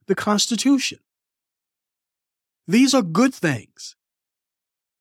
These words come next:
And just like those two ladies did by standing up to Giuliani and the mega system, that's what we have to do. They were determined not to sit back and let this go.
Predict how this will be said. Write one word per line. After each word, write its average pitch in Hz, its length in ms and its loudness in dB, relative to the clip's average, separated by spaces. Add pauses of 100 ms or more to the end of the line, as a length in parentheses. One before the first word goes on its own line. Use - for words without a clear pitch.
(500)
And 185 180 0
just 226 280 2
like 226 220 0
those 220 260 2
two - 200 -2
ladies 214 460 2
did 214 360 -2 (600)
by 175 120 2
standing 208 560 2
up 208 200 0 (100)
to 196 400 0 (300)
Giuliani 202 760 2
and 190 160 -2
the 175 60 0
mega 202 320 2
system, 262 480 -4 (640)
that's 220 320 0
what 247 120 4
we 269 180 2
have 214 220 0
to 170 100 -4
do. 131 240 -4 (1120)
They 202 160 4
were 254 160 4
determined 208 800 2
not 214 240 0
to 202 100 -2
sit 196 320 0
back 196 240 -2
and 170 100 2
let 175 220 0
this 208 220 -2
go. 226 340 0